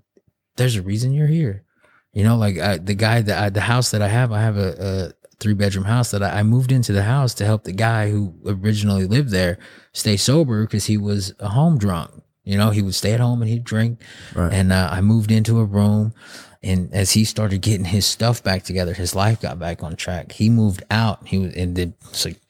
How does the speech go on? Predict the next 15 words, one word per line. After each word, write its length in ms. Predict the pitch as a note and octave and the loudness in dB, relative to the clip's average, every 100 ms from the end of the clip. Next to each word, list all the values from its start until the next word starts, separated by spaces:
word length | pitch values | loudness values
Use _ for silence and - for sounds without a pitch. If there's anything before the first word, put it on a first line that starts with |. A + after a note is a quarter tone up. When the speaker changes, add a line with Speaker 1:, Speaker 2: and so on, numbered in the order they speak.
| _ | _
Speaker 1:
"Here 120 | G#2+ | 0
you 120 | G#2+ | 2
go. 140 | A#2 A2+ | 2 2
You 140 | G2+ | 2
can 180 | G#2+ F#2+ | 0 2
rent 200 | G#2 G2+ | 2 2
this 180 | G#2+ - | -2 0
house 220 | G2+ G2+ | -2 -2
from," 120 | G2+ | 0
I 100 | A2+ | 0
got 140 | D#3 | 0
a 40 | C3+ | -2
three 180 | - D3 | -2 -4
bedroom 340 | D#3+ D#3 D#3 | -4 -2 0
house. 240 | D#3 D3 | 0 -4